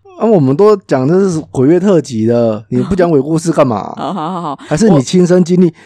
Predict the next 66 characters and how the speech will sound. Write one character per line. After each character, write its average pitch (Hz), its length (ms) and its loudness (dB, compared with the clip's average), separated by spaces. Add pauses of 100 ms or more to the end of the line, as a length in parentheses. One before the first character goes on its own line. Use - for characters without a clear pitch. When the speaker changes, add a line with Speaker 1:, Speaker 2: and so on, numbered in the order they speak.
(140)
Speaker 2:
我 180 80 -10
Speaker 1:
热 202 260 6
腾 147 300 2
腾 135 260 4
的 117 280 0
欸。 110 80 0
Speaker 2:
其 104 40 0
实 104 80 -4
这 320 100 0
也 208 40 -2
没 180 180 -6
什 - 160 -8
么 151 220 -6
啊， 170 60 -4
就 254 100 -4
是 269 220 -6
我， 170 260 -4
我 170 80 -8
先 208 140 -4
生 233 120 -2
请 180 280 -6
我 151 120 -6
帮 156 160 -8
他 160 140 -4
放 151 320 -8
热-， 170 240 -6
洗 151 220 -10
热 160 160 -4
水， - 200 -10
他 156 240 -6 (120)
泡 - 240 -10
澡。 - 280 -16 (120)
Speaker 1:
对。 113 260 -2
Speaker 2:
然 202 100 -4
后 202 60 -2
他 214 60 -4
就 202 80 -4
先 190 120 -8
去 196 80 -6
外 180 140 -4
面 175 100 -6
买 151 200 -10
早 - 180 -10
餐。 - 180 -14 (100)
Speaker 1:
改 110 200 -4
到 127 180 0
洗 113 120 -6
热 107 120 -2
水 113 220 -2
啦。 - 80 -4
Speaker 2:
对， 160 100 -4
我 180 80 -6
改 156 120 -6
到 160 160 -6
洗 - 100 -12
热 - 140 -10
水， - 180 -10
然 175 100 -6
后 196 120 -6
后 208 80 -6
来 139 80 -4
我 - 60 -16
关 135 240 -8
掉 131 160 -8
了。 50 260 -14 (180)
Speaker 1:
对。 110 160 -10